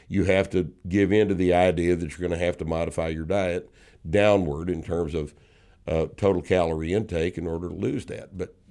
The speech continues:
the first thing you have to do is understand that this is the situation you're in,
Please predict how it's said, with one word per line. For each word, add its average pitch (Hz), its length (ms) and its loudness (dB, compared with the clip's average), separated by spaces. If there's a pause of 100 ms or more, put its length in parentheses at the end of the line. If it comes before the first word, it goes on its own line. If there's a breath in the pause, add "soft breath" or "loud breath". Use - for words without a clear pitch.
(120)
the 87 120 -8
first 131 400 0
thing 98 280 2
you 90 140 -2
have 82 280 -4
to - 80 -14
do - 440 -14 (1000 soft breath)
is 90 180 -2
understand 98 760 -4 (140)
that 80 340 -2 (580 soft breath)
this 107 260 -2
is 95 140 -4
the 92 120 -4
situation 92 680 -2
you're 82 200 -6
in, 90 340 -10